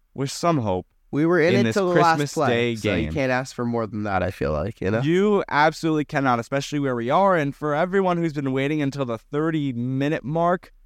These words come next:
Speaker 1: we're talking about the draft, guys. Don't worry, because the Giants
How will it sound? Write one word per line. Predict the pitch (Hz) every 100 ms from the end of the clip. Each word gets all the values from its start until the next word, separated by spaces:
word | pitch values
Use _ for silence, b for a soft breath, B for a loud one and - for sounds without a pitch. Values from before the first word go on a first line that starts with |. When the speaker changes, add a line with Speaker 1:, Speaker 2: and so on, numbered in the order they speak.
| - - _ _ _ -
Speaker 1:
we're | 156
talking | 196 180 185
about | 180 151
the | 151
draft, | 135 120 110 -
guys. | 110 101 101 104
Don't | - 131 170
worry, | 98 135 131 131
because | 123 110 120 101
the | 110
Giants | 95 127 139 170 180 170